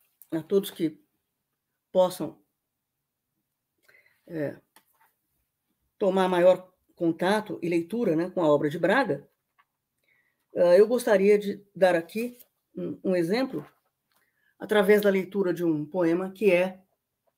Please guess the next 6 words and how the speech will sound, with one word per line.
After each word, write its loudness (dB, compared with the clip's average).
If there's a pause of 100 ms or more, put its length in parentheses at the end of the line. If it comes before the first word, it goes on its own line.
(1040)
ainda 6
da 0
fase -4
verbal, 0 (360)
mas 2
já 4